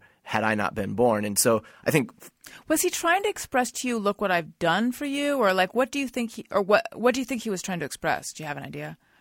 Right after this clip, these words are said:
Speaker 1: Oh, boy. Uh, I, I really don't know. I, I think that my,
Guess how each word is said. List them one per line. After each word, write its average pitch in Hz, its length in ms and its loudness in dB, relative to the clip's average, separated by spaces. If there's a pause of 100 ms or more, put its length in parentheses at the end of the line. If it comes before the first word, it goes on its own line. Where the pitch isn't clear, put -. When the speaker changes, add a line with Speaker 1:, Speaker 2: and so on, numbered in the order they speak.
(1000)
Speaker 1:
Oh, 131 240 0
boy. 107 380 -2 (800)
Uh, 135 480 6 (2750)
I, 143 180 2
I 160 100 4
really 160 240 8
don't 117 160 6
know. 110 140 4
I, 147 240 4 (680)
I 143 80 2
think 214 260 0
that 196 260 2
my, 139 200 6